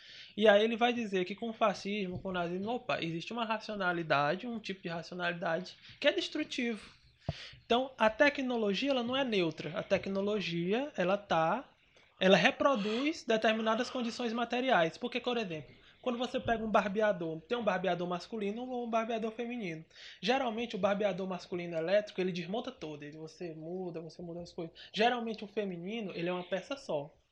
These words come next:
Por quê? Porque você já tem, desde a construção ali, padrões de gêneros embutidos. Por exemplo, a mulher, geralmente, é, você tem aquele estereótipo de que ela não vai abrir pra desmontar, porque ela não gosta de mecânica.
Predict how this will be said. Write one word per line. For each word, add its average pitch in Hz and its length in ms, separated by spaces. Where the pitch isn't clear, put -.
Por 233 220
quê? 190 320
Porque 220 300
você 196 480
já 233 160
tem, 190 320
desde 240 240
a 220 60
construção 196 680
ali, 175 240
padrões 233 600
de 233 100
gêneros 240 480
embutidos. 233 840
Por 208 120
exemplo, 170 280
a 202 60
mulher, 247 560
geralmente, 269 560
é, 277 300
você 233 200
tem 240 140
aquele 226 220
estereótipo 208 640
de 240 80
que 262 100
ela 262 100
não 302 160
vai 180 280
abrir 190 560
pra 180 100
desmontar, 175 480
porque - 120
ela 262 60
não 262 120
gosta 220 180
de 226 80
mecânica. 170 560